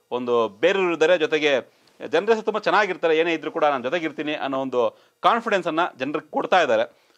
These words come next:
ಸಂತೋಷ್ ಲಾಡ್ ಕಾಂಗ್ರೆಸ್ ಇದ್ದ. ಹಾಗಾಗಿ ಸಂತೋಷ್ ಲಾಡ್ಗೆ ಬಹುತೇಕ ಟಿಕೆಟ್ ಫಿಕ್ಸ್ ಆಗ್ಬೋದು. So ಈ ಕ್ಷಣಕ್ಕೆ ಕರ್ನಾಟಕ ಟಿ ವಿಯ ಡಿಸೆಂಬರ್ ಸರ್ವೆ ಪ್ರಕಾರ ಕಲಘಟಗಿ ಕ್ಷೇತ್ರದಲ್ಲಿ ಸಂತೋಷ್ ಲಾಡ್, ಆ, ಕಾಂಗ್ರೆಸ್ ಅಭ್ಯರ್ಥಿ ಆದ್ರೆ ಮುನ್ನಡೆಯನ್ನ ಕಾಯ್ದುಕೊಂಡಿದ್ದಾರೆ. ಸಂತೋಷ್ ಲಾಡ್ ಇಲ್ಲಿ ಮುನ್ನಡೆಯನ್ನ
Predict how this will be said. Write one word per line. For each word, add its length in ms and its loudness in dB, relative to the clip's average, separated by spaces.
ಸಂತೋಷ್ 320 -4
ಲಾಡ್ 140 0
ಕಾಂಗ್ರೆಸ್ 420 -2
ಇದ್ದ. 100 -14
ಹಾಗಾಗಿ 440 -4
ಸಂತೋಷ್ 360 -2
ಲಾಡ್ಗೆ 160 -2
ಬಹುತೇಕ 360 -2
ಟಿಕೆಟ್ 280 0
ಫಿಕ್ಸ್ 220 0
ಆಗ್ಬೋದು. 560 2
So 280 0
ಈ 140 -4
ಕ್ಷಣಕ್ಕೆ 680 -2
ಕರ್ನಾಟಕ 360 -2
ಟಿ 240 -2
ವಿಯ 220 0
ಡಿಸೆಂಬರ್ 420 -4
ಸರ್ವೆ 180 -2
ಪ್ರಕಾರ 380 0
ಕಲಘಟಗಿ 440 -2
ಕ್ಷೇತ್ರದಲ್ಲಿ 540 -6
ಸಂತೋಷ್ 420 -2
ಲಾಡ್, 320 4
ಆ, 180 2
ಕಾಂಗ್ರೆಸ್ 360 -4
ಅಭ್ಯರ್ಥಿ 380 -2
ಆದ್ರೆ 200 0
ಮುನ್ನಡೆಯನ್ನ 560 -2
ಕಾಯ್ದುಕೊಂಡಿದ್ದಾರೆ. 800 0
ಸಂತೋಷ್ 380 -8
ಲಾಡ್ 240 0
ಇಲ್ಲಿ 300 -10
ಮುನ್ನಡೆಯನ್ನ 520 -4